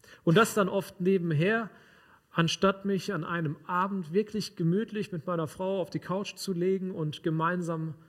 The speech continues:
einen Film zu gucken. In der Realität kaufe ich mir etwas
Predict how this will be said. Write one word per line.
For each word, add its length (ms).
einen 200
Film 320
zu 160
gucken. 400
In 80
der 160
Realität 580
kaufe 380
ich 140
mir 120
etwas 560